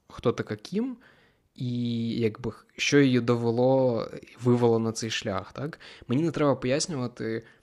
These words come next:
ще раз показуючи сцену з її мамою, що через те, що її мама теж, в принципі, була не проти, е, наважитися на авантюру, то от виросла така дочка. От мені здалось, в тому епізоді саме це було перебором.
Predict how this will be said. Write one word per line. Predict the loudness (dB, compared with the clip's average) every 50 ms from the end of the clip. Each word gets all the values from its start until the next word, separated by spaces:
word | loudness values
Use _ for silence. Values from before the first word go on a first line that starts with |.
| _ _ _ _ _
ще | -10 -4 0 2 2 2
раз | 2 0
показуючи | -2 -4 -2 0 0 0 2 0 -2 -2 -2 -4 -4
сцену | -2 -2 -2 -2 -2 -4 -4 -2 -2 0 0 -2 -4 -4 -6
з | -6 -6
її | -6 -4 -4 -2 -2
мамою, | -2 0 0 0 0 0 0 0 0 0 -2 -6 -8 -14 _ _ _ _
що | -8 -6 -6 -4 -4
через | -4 -4 -4 -4
те, | -4 -4 -2
що | -2 -2 -2 -2
її | -2 -2 -2 -2
мама | 0 0 0 0 0 -2
теж, | -4 -2 -2 -2 -2
в | 0 0
принципі, | 0 0 0 -2 -4 -4 -6
була | -4 -2 -2 -2 -2
не | -2 -4
проти, | -4 -4 -2 -2 -2 -2 -2 -4 -6 -6 -10 -20 -20 -20 -20 _ _ _ -12 -8
е, | -6 -6 -6 -6 -6
наважитися | -4 -4 -2 0 0 0 -2 -4 -6 -4 -4 -2 -2 -2
на | -4 -4 -4
авантюру, | -4 -4 -4 -4 -4 -2 -2 0 0 0 0 -2 -2 -6 -10 _ -20 -20 _ -4
то | -2 -2
от | -2 -2 -4 -4
виросла | -2 -2 -2 -2 -4 -4 -6
така | -6 -6 -8 -8 -6
дочка. | -4 -2 -4 -4 -4 -8 -8
От | -4 0
мені | 0 0 0
здалось, | 0 -2 -2 0 0 -2
в | -4 -10 -14
тому | _ -4 -4 -2 -2 -2 -2
епізоді | -2 -4 -4 -4 -4 -2 -2 -2 -2
саме | -4 -4 -2 -4 -4 -6 -6
це | -6 -6
було | -6 -4 -4 -4 -4
перебором. | -6 -6 -8 -8 -8 -8 -10 -12 -16